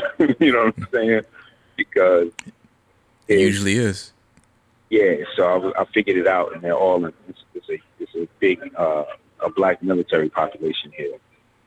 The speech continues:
Speaker 1: So, um, but they just don't live in, like, the area that I live in. I live in a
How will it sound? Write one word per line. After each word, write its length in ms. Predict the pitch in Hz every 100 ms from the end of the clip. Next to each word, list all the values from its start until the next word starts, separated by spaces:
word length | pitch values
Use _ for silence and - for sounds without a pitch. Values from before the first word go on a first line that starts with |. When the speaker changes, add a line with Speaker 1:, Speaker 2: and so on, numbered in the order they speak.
| - -
Speaker 1:
So, 320 | 82 78 65
um, 440 | 76 78 73 71 -
but 80 | 85
they 80 | 90
just 200 | 90 -
don't 220 | 90 78
live 320 | 90 90 82
in, 200 | 87 87
like, 260 | 82 80 80 -
the 120 | 85
area 320 | 95 92 87
that 180 | 82 82
I 100 | 87
live 240 | 110 117
in. 120 | 123 117
I 40 |
live 220 | 101 104
in 80 | 95
a 80 | 87